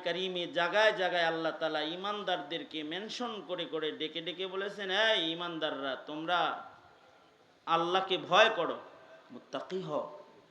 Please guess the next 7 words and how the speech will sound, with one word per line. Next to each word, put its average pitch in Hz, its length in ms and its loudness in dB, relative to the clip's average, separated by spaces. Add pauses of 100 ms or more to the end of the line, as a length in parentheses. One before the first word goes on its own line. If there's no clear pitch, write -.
(1300)
তাকওয়াওয়ালা 156 720 2
হও।" 120 340 -4 (4000)
তাকওয়াওয়ালা 170 680 2
হইলে 208 580 0 (1200)
গুনাহ 190 240 0
ছাড়তে 208 400 -2
পারবে, 214 380 4